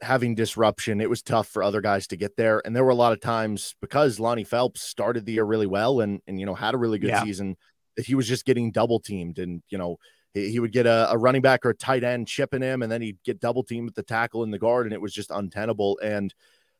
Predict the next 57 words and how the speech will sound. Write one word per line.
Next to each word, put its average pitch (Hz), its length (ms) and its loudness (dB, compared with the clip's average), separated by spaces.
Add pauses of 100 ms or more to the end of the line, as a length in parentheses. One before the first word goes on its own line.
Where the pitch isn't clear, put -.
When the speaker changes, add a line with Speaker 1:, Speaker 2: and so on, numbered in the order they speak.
(100)
Speaker 1:
um, 104 500 4
that's 151 260 2
the 175 80 -2
big 160 140 2
question, 143 420 0
'cause 131 160 -6
Kyron 165 400 -2
Johnson 127 800 -2 (340)
was 113 200 0
really 135 220 4
good 123 180 2
for - 100 -4
them. 120 120 0
Six - 280 -6
and 143 80 0
a - 20 2
half 131 180 0
sacks 123 400 0
in 113 80 -8
twenty 117 240 -4
twenty-one. 110 460 -4
He 110 160 -8
goes 113 200 2
off, 110 220 2
six - 240 -8
round 110 220 -4
pick 107 160 -8
for 107 100 -8
the 90 120 -10
Eagles. 107 340 0 (240)
Then 117 120 -2
Lonnie 117 240 4
Phelps 120 400 0
last 113 380 0
year 113 260 0 (200)
has 110 200 0
those 110 200 0
seven 113 280 -2
sacks. 113 460 0
He 113 120 -10
goes 110 200 0
off 110 220 2
to 107 80 -8
the 107 100 -4
N 107 100 -2
F 104 120 -6
L, 104 280 2
undrafted 107 540 -2
free 104 260 -4
agent 101 340 -2
with, 95 200 -8
uh, 90 180 -2
I 87 60 -4
think, - 180 -18
the 95 80 -12
Cincinnati 95 440 -8
Bengals. 92 400 -6